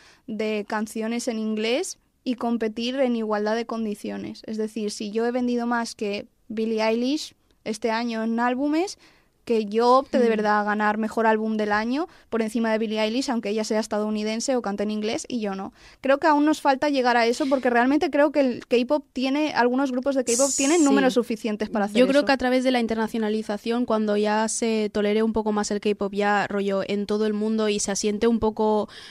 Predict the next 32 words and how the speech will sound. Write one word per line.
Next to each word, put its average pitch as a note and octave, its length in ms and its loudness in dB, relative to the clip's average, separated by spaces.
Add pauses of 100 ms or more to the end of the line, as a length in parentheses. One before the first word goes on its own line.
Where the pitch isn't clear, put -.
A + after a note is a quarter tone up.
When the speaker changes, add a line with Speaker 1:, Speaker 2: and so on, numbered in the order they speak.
(160)
Speaker 2:
el G#3+ 180 0
tema G3+ 260 2
fandoms, A#3 640 4
el G#3 100 2
tema G3+ 240 2 (100)
hate, A#3 460 4
el G3+ 160 0
tema G#3 460 0
ultras, A3+ 680 4
porque G#3 200 -4
al F#3+ 80 -2
final G#3+ 420 0
hay G#3+ 320 0
ultras A#3 380 2
como G#3+ 160 2
hasta G#3+ 160 -2
en G3+ 80 2
el G3 80 0
fútbol. G3 420 -4 (400)
Eh, A3 300 4
igual A3 240 6
el B3 100 2
K-pop A#3+ 260 0
sí A#3 140 -2
que A3 140 -2
puede G3+ 540 0
entrar G3+ 320 0
en, F#3+ 180 -2
en G#3 100 0
esas G3+ 220 -2
categorías, F#3+ 480 -2
pero G3 280 0